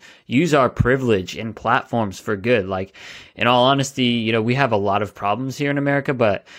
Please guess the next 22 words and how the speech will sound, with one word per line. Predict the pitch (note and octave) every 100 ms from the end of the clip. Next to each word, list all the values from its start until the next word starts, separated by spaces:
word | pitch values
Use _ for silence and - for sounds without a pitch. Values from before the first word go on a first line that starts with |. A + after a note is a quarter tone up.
| -
I've | G#2+ A2+
been | A2+
doing | A2+ A2+
a | A2
lot. | A2 G#2
I | B2+
just | E3+ A#2+
read | A#2+ A2 G#2 -
I | G#2 A2
Am | A2 G#2
Malala, | F#2+ G#2 G2+ F#2 -
and | G#2+ G2+
that | A#2+ C#3 D3+
is | A2 G#2
a | F#2 G2
war, | F#2 G2 A#2+ B2 -
Pakistan | - D3 D#3 D3+ C#3 A2
is |
a | G2+
war-torn | F#2+ G2+ A#2+ B2 - B2 A#2
area. | - G#2 G#2 G#2 G2+
It's | - G2+ -